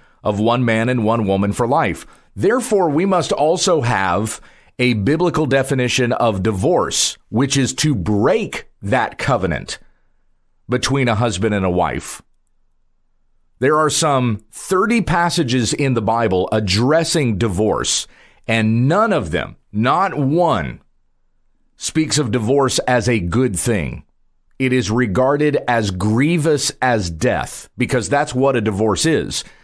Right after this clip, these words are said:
Divorce is the death of a marriage. Whenever I have counseled couples that are in trouble, marriages that are on the rocks,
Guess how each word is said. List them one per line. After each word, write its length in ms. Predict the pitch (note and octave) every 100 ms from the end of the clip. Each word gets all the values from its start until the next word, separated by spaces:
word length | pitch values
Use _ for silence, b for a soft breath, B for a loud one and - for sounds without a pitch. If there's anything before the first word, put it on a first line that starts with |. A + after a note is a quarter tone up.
| B B
Divorce 540 | G#2 A2 A#2+ D#3 D3 - D3+
is 460 | D#3 C3+ A2+ - b b b b b
the 100 | A2
death 280 | F#2+ C3+ A2
of 100 | G2+
a 60 |
marriage. 560 | A2 D#3 F#2 A#1+ - - b b b
Whenever 360 | A#2 B2+ C3
I 140 | A#2+ A#2+
have 240 | A2+ -
counseled 560 | - C#3+ F3+ D3 A2 -
couples 560 | A2 - C#2 - - - - _ _
that 180 | G#2+ A#2
are 140 | A2+ A#2
in 240 | B2 A#2+
trouble, 560 | - C3+ E3+ G2+ - _ -
marriages 580 | G#2+ B2+ D3 C3 B2+ G2
that 160 | B2
are 140 | C3 A#2
on 220 | C3+ C#3+
the 100 | C#3+
rocks, 640 | C3 E3 B2 - - -